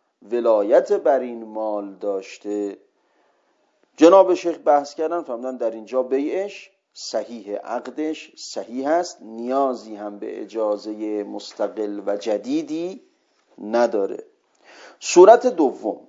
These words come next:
الثانیه، برای اینکه دوستان آشنا باشن ما داریم کجای کتاب مکاسب رو بحث می‌کنیم و عبارات کدوم بخش از کتاب رو داریم مطابقت می‌دیم، طبع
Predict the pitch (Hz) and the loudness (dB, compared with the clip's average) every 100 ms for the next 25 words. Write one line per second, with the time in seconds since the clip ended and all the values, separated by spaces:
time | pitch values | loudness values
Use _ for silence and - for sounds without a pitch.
0 | _ 151 151 - 202 185 123 101 92 - | _ 4 4 6 6 6 4 -2 -8 -10
1 | _ _ _ - - _ 139 160 185 180 | _ _ _ -20 -20 _ 8 8 4 -2
2 | 156 143 - 175 185 185 - - - 127 | -2 -4 2 6 6 6 0 -8 4 4
3 | 127 151 160 135 - 120 120 120 120 113 | 6 4 6 4 2 -2 -2 -2 -2 -4
4 | 113 107 - _ - 120 113 160 151 117 | -4 -10 -16 _ -8 -6 2 4 4 0
5 | 110 - 104 98 104 101 107 101 107 101 | -6 -2 -2 -2 -4 -4 -4 -8 -10 -8
6 | 104 - 101 - - 110 101 104 104 104 | -4 2 2 2 -6 -12 -10 -8 -6 -4
7 | 101 - 107 107 104 113 113 113 104 95 | -4 -4 -2 2 4 4 2 0 -4 -4
8 | - _ _ _ _ _ _ _ - 113 | -8 _ _ _ _ _ _ _ -4 4
9 | 185 165 117 - 110 104 - 104 110 104 | 4 8 6 6 -2 -6 -8 -4 -2 -2
10 | 110 101 107 107 104 104 104 104 104 101 | -2 -4 -4 -4 -6 -8 -2 0 0 2
11 | 107 104 110 107 120 151 185 202 - - | 0 0 -6 -8 0 0 0 -2 -8 -18
12 | _ _ _ _ _ - 160 170 143 - | _ _ _ _ _ -2 4 4 2 -4
13 | 113 104 98 | -4 -4 -6